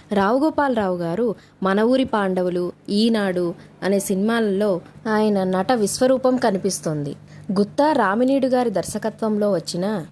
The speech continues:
భక్త పోతన అనే సినిమాలో రంగారావు గారు శ్రీనాథుని పాత్రను పోషించారు. అందులో శృంగార నైషధాన్ని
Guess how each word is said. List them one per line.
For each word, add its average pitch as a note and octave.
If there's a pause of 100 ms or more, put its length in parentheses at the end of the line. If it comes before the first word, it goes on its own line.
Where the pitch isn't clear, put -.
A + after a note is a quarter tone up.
భక్త G#3+
పోతన A3+ (280)
అనే G#3
సినిమాలో G#3
రంగారావు A3
గారు F#3+ (160)
శ్రీనాథుని C4
పాత్రను G3
పోషించారు. F3 (480)
అందులో G#3 (220)
శృంగార C4+
నైషధాన్ని G#3